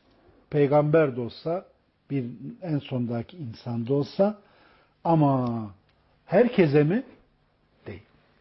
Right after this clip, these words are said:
İstihza, alay eden insan için nedir? Değildir. Her zaman mı? Değil. Bir insana her zaman hüccet ikamesi ne yapılmaz? Yapılmaz.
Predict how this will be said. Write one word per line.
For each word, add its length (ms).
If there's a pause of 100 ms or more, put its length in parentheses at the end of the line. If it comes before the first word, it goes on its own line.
(400)
İstihza, 640
alay 280
eden 220
insan 360
için 280
nedir? 280 (480)
Değildir. 380 (360)
Her 240
zaman 400
mı? 260 (640)
Değil. 260 (340)
Bir 120
insana 380
her 200
zaman 300
hüccet 320
ikamesi 500
ne 40
yapılmaz? 500 (520)
Yapılmaz. 540